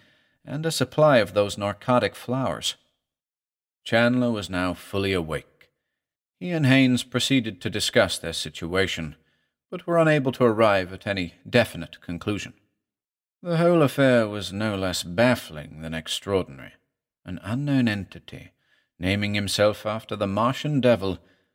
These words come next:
had invited them to become his terrestrial agents or emissaries. Apart from the spreading of a propaganda designed to facilitate his advent on Earth, they were to introduce an alien drug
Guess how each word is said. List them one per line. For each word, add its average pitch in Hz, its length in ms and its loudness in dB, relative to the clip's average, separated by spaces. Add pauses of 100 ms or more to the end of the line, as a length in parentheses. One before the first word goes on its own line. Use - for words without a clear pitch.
(220)
had 120 100 -14
invited 135 520 -2
them 92 200 -6
to - 120 -12
become 117 340 0
his 127 140 2
terrestrial 151 680 -2
agents 143 600 -4
or 90 180 -14
emissaries. - 640 -8 (720)
Apart 104 320 2
from 98 240 -8
the 90 80 -4
spreading 104 520 0
of 98 120 -10
a 82 60 -8
propaganda 101 840 -2 (420)
designed 151 420 4
to 135 100 -2
facilitate 123 640 2
his 113 160 -2
advent 110 460 2
on 104 120 -2
Earth, 104 260 -4 (500)
they 156 160 -8
were 196 160 -6
to 185 100 -4
introduce 135 480 2
an 127 200 0
alien 127 440 2
drug 101 460 0